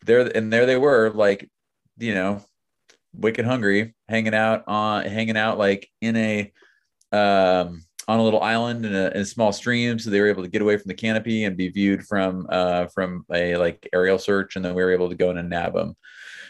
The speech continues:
And, uh, and yeah, man, it's like, search and rescue is something where you deal with a lot of things that are really challenging. Um, a lot of, you know, a lot of, a lot of aftermath of accidents, and that stuff's awful. Um,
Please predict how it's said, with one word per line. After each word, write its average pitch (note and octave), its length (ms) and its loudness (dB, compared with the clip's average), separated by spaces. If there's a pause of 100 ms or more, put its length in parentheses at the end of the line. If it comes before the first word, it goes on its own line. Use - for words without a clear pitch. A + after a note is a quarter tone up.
(120)
And, B2 480 2
uh, G#2 640 4
and A#2+ 200 -2
yeah, D3+ 140 2
man, C#3 280 0
it's A2+ 140 -8
like, A#2 300 2 (260)
search C#3+ 260 -8
and C#3 80 -2
rescue B2+ 280 0
is A2+ 100 0
something A#2 200 -4
where A2+ 100 0
you A2 140 2
deal G#2 280 4
with G2+ 120 -2
a G#2 40 0
lot G2+ 220 2
of G2 80 -8
things G2 180 -4
that G2 120 -4
are F#2+ 40 -2
really F#2 200 2
challenging. G2 600 -4 (240)
Um, G2 640 2
a G2 60 -14
lot F2+ 160 0
of, F2+ 80 -6
you F2+ 80 -2
know, F2 140 -2
a - 20 -12
lot F2 160 0
of, F2 140 -2 (240)
a F2 40 -8
lot E2+ 120 -2
of - 60 -2
aftermath F2+ 480 -2
of F2+ 100 -4
accidents, G2 500 -2
and F2 100 -8
that - 140 -8
stuff's - 320 -4
awful. D#2+ 460 -4 (100)
Um, F2+ 560 0